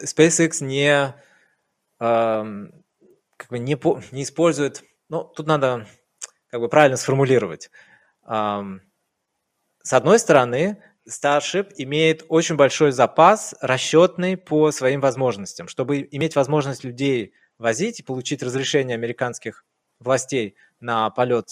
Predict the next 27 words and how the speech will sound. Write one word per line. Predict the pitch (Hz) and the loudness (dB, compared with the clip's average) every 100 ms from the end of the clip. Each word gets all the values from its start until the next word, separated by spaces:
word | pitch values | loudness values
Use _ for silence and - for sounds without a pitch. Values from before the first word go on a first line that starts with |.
| - | -18
с | - 127 | -16 -10
людьми, | 120 220 233 | -4 -4 0
там, | 160 156 | 0 0
по-моему, | 131 143 151 143 | -4 -4 -4 -6
в | 120 | -2
районе | 120 135 139 123 _ _ _ _ | -2 -2 -6 -10 _ _ _ _
полтора, | 135 127 131 131 135 - | -6 0 2 2 0 0
полтора | 127 131 139 135 117 | -4 0 2 2 2
должен, | 110 107 110 | -2 -8 -6
должны | 117 131 | -6 -4
быть | 127 113 | -6 -2
допуски. | 123 98 - 113 | -2 -4 -18 -18
То | - 107 | -8 -8
есть | 101 _ _ _ - | -8 _ _ _ -4
Starship | - 170 175 143 | 2 2 0 -4
должен | 139 127 | -4 -4
выдерживать | 120 131 139 135 | -4 -2 -2 -4
в | - | -6
полтора | 139 143 165 | 0 4 6
раза | 160 139 | 6 4
больше | 131 123 123 | -2 -2 0
давления, | 120 165 185 165 | 0 0 0 -2
например, | 143 135 135 143 139 | -4 -6 -4 -4 -4
чем | - 131 127 | -2 -2 -2
он | 120 113 _ _ _ _ _ - | -8 -10 _ _ _ _ _ -10
будет | 127 135 | -4 -4
испытывать | - - 143 131 120 - | -4 -2 -2 -2 -4 -6